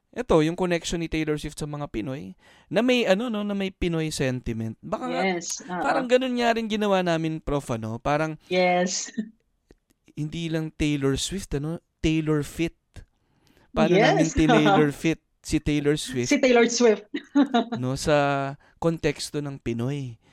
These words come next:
Speaker 1: And
Speaker 2: Yes.
Speaker 1: we're able to do that through, even to, through shirts. May
Speaker 2: Yes.
Speaker 1: epekto si Taylor Swift sa amin.
Speaker 2: <laughs>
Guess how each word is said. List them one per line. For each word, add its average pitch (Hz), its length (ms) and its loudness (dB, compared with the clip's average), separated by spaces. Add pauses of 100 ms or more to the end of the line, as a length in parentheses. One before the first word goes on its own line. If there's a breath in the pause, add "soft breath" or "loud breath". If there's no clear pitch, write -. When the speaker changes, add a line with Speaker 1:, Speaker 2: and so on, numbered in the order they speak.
(380 soft breath)
Speaker 1:
And 156 340 -2
Speaker 2:
Yes. - 260 -12
Speaker 1:
we're 156 240 0
able 156 300 2
to 156 100 -2
do 131 300 -4
that 117 240 -8 (360)
through, 143 520 -8 (260)
even 262 400 0
to, 185 220 -4 (160)
through 175 260 -8
shirts. - 720 -10 (340 soft breath)
May - 240 -2
Speaker 2:
Yes. - 140 6
Speaker 1:
epekto - 300 4
si 262 120 2
Taylor 240 300 2
Swift 233 240 -4
sa 214 240 4
amin. 285 320 6
Speaker 2:
<laughs> - 0 -